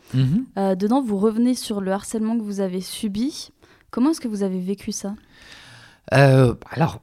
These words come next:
Speaker 1: é-, étonnamment, non, étonnamment, non, pas étonnamment, mais forc-, forcément pas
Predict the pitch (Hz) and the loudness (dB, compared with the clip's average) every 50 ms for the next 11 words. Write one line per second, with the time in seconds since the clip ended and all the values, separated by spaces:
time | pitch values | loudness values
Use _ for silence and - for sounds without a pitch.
0 | - 117 120 107 98 - - - - _ _ _ _ _ _ _ _ _ - 135 | -6 -6 -4 -4 -6 -10 -14 -20 -20 _ _ _ _ _ _ _ _ _ -4 -4
1 | 127 - - 160 160 147 139 139 151 175 208 220 220 185 160 143 127 127 127 117 | -4 0 0 0 2 4 4 4 6 6 6 6 6 6 4 4 4 4 4 4
2 | 127 123 123 123 117 113 113 131 156 156 123 - 101 101 101 - - 113 131 160 | 4 2 4 4 4 4 6 6 6 6 4 2 0 0 0 -2 -2 -2 0 2
3 | 196 180 135 117 107 95 98 - - 139 127 - - - - 120 117 - - 139 | 2 2 2 0 0 -2 -4 0 0 0 2 2 -2 -4 -4 -6 -6 0 0 2
4 | 131 135 127 120 - 139 131 131 127 127 120 117 110 104 104 107 | 2 2 2 2 4 4 4 6 6 6 6 6 6 6 4 2